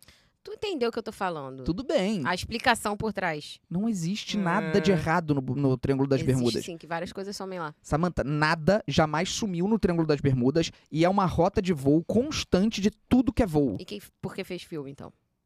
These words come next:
Speaker 2: Porque as pessoas acreditam em qualquer merda, Samantha. Em qualquer coisa. Tem gente que acreditou no E T Bilu, Samantha. As
Speaker 1: Enfim.
Speaker 2: pessoas querem desesperadamente acreditar em algo.
Speaker 1: Mas eu queria estudar buracos,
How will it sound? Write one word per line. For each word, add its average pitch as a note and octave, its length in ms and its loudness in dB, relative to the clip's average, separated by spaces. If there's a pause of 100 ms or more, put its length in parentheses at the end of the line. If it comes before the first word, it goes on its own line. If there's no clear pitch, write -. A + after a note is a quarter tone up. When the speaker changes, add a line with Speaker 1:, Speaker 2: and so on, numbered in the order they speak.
(320)
Speaker 2:
Porque - 220 0
as F#4 100 2
pessoas F4+ 380 2
acreditam E4+ 400 2
em - 40 2
qualquer E4+ 360 6
merda, E4 560 4
Samantha. A#3+ 520 2
Em A3+ 40 0
qualquer D#4+ 320 4
coisa. E4 220 2
Tem F4 160 2
gente D#4 160 -2
que - 80 4
acreditou E4 340 2
no E4 60 4
E - 40 2
T D#4+ 140 0
Bilu, E4 440 6
Samantha. C#4 420 2
As B3+ 60 0
Speaker 1:
Enfim. C4 80 0
Speaker 2:
pessoas E4 300 2
querem E4 300 2
desesperadamente D#4 920 2
acreditar D4 460 2
em D4 120 -4
algo. C#4 400 4
Speaker 1:
Mas F3+ 160 -4
eu F#3+ 60 -10
queria G3 220 -12
estudar F#3+ 240 -10
buracos, F#3 500 -8